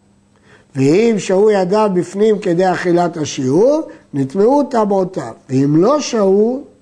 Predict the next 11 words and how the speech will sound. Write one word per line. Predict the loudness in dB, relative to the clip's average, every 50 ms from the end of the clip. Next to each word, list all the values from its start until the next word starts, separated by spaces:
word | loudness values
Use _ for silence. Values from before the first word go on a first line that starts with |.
| _
טהורות. | -4 -2 0 0 0 -2 -4 -6 -12 -16 _ -20 -20 _ _ _ _ _ _ _ _ _ _ _ _ _ _ _ _ _ _ _ _ _ _ _ _ _ _ _ _ -4
הטעם | -4 -4 -2 0 2 2 4 4 2 0
שהכלים | 0 0 0 -2 0 0 0 2 2 2 0 0
טמאים | 0 0 0 2 2 2 2 0
אף | 0 -2 -2 -2 -2
שהם | -2 0 0 0 0
בחוץ, | 0 -2 -2 0 2 2 2 2 0 -2
כי | -2 -2 0 0
הם | 2 2 2
נגררים | 2 2 2 2 2 2 2 2 2 2 2 2 2 2 0 -2 -6
אחר | -8 -8 -4 -2 -2 0 0